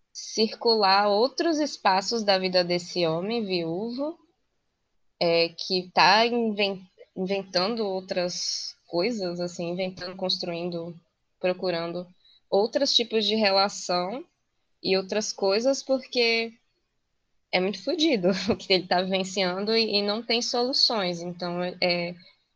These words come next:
é um redirecionamento de energia, não necessariamente um deixar de stand-by, assim, tipo, não é como, porque se, se a história ca-,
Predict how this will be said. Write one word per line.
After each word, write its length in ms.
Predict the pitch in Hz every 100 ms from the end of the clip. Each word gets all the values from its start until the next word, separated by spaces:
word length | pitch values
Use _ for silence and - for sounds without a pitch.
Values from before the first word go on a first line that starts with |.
| _ _ -
é 140 | 180
um 220 | 180 196
redirecionamento 1160 | 202 202 185 208 226 - 247 254 226 214 226 240
de 180 | 214 233
energia, 760 | 226 247 220 175 175 175 170
não 260 | 165 165 170
necessariamente 760 | 190 190 196 180 170 165 -
um 220 | 175 170 170
deixar 580 | 170 175 - - 165 165
de 120 | 165
stand-by, 760 | 175 - 170 165 160 151 143 147
assim, 260 | 160 - - - _
tipo, 360 | - _ 156 156 _ _ _ _ _ _ _
não 100 | 180
é 80 | 190
como, 240 | 220 214 220 220 -
porque 380 | 214 240 233 -
se, 360 | - 233 233 -
se 120 | 220
a 20 |
história 340 | 214 226 220 247
ca-, 200 | 240